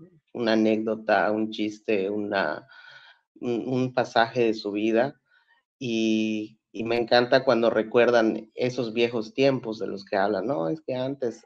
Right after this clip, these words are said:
antes ac-, an-, antes aquí había puro monte, ¿no? Así decimos aquí, ¿no? Entonces, eh, a partir de, de esto es que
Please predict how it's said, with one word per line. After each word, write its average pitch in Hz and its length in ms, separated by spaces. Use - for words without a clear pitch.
antes 156 400
ac-, 120 180
an-, 123 240
antes 196 340
aquí 160 220
había 156 280
puro 143 220
monte, 113 480
¿no? 123 140
Así 135 180
decimos 120 480
aquí, 107 240
¿no? 110 180
Entonces, 113 800
eh, 110 560
a 120 160
partir 123 340
de, 120 220
de 113 320
esto 127 420
es 113 220
que 110 440